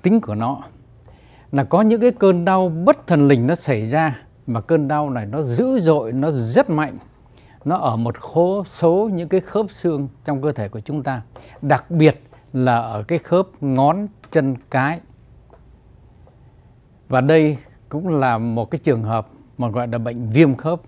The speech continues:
và nó có thể xảy ra ở bất cứ một người nào. Mà thường thường thì người ta thấy rằng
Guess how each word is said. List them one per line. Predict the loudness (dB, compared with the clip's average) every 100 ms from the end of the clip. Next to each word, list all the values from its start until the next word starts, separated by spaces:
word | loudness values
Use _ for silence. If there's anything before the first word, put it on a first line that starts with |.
| _ _
và | -8 -6
nó | -4
có | -6
thể | -6 -6
xảy | -6 -10 -10
ra | -8 -6 -6
ở | -12 -6
bất | -6 -4
cứ | -4 -2
một | -2
người | -4 -4
nào. | -4 -6 -8 -16 -20 -20 -14
Mà | -10 -8
thường | 4 4 4
thường | 2 0 -2 -6
thì | -8
người | -8
ta | -6 -6
thấy | -4 -6
rằng | -6